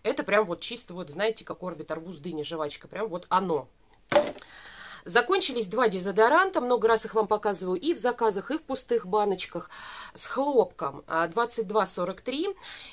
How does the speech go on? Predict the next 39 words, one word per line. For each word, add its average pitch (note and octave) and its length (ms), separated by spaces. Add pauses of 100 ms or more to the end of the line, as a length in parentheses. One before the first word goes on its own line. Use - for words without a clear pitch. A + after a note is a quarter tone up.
и B3+ 180
розовенький A3 400
у G3 40
нас G3 80
чем? - 180
Чистота A3 460
лотоса, B3 460
двадцать F#3 300
два G#3 140
сорок G#3+ 280
два. E3 140
Оба A3+ 300
пахнут G#3+ 460
обалденно. F3+ 880 (920)
Мне C#4 200
розовый F#3 340
даже F#3+ 240
нравится G3 420
больше. C4+ 640 (420)
Он A3+ 140
как-то A3+ 260
и A3 60
понежнее, A#3 800
и, G#3 400
и - 20
вообще A#3 300
у F3+ 40
него F3 140
прям F3+ 180
обалденный F3 540
аромат. E3+ 280
И G3 40
хлопок C4+ 340
тоже A#3 220
классный. F3 320
Они C4+ 120
заявлены A3 640 (200)
как G3+ 180
дезодоранты, G3+ 500